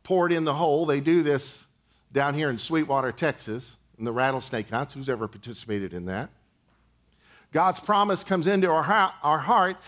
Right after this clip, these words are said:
and out comes these fleshly ways that he cannot use. He's not gonna use. He's gonna, he wants to cut those off. He wants to expose them to us. So the frustration we have in this time period between the promise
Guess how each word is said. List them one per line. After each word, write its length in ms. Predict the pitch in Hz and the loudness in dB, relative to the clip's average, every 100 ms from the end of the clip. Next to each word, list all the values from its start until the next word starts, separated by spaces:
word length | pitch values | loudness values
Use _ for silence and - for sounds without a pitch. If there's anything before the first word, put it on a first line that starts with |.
| - - | -20 -6
and 140 | 147 165 | -2 2
out 240 | 180 - | 4 2
comes 240 | 196 196 165 | 0 0 2
these 260 | 170 - | 0 0
fleshly 600 | - 202 180 - 170 143 - _ _ _ _ | -2 -2 0 0 0 0 -6 _ _ _ _
ways 760 | - 135 151 104 73 73 - - _ _ | -4 0 0 0 -4 -12 -20 -20 _ _
that 160 | - 139 | -4 0
he 100 | 143 | -2
cannot 480 | 131 180 156 131 110 | -2 -2 0 -2 -2
use. 220 | 139 104 | -4 -2
He's 160 | 123 127 | -4 -2
not 200 | 139 107 | -2 -2
gonna 200 | 156 147 | -4 -2
use. 420 | 104 87 76 - _ _ - | -4 -6 -8 -14 _ _ -4
He's 140 | 139 | -2
gonna, 220 | 139 151 | 0 0
he 140 | 139 147 | 0 0
wants 240 | 151 151 | 0 -2
to 80 | 147 | -6
cut 300 | - 170 151 | -4 -4 0
those 240 | 147 120 | -2 0
off. 220 | 165 131 131 | -2 -2 -2
He 100 | 135 | -2
wants 240 | 156 143 | -2 -4
to 140 | 151 | -4
expose 760 | 123 - - 196 190 151 113 - _ _ - | -6 -8 -2 2 2 2 -2 -10 _ _ -2
them 160 | 143 | -2
to 200 | 127 196 | 2 0
us. 140 | 135 98 | 2 -2
So 180 | - 156 | -2 0
the 140 | 143 | 0
frustration 760 | - 196 185 - 214 208 196 170 | 0 0 0 0 0 2 -2 -2
we 180 | 151 | 0
have 420 | 147 170 143 123 110 - - | 0 0 0 -2 -4 -18 -6
in 140 | 151 | 0
this 200 | 160 151 | 0 0
time 340 | - 190 226 220 | -2 0 2 0
period 440 | 175 156 131 127 | 0 0 2 0
between 400 | 131 - 180 202 | -4 0 2 2
the 60 | 190 | 0
promise 600 | - 180 160 147 143 - | 2 2 2 0 -4 -10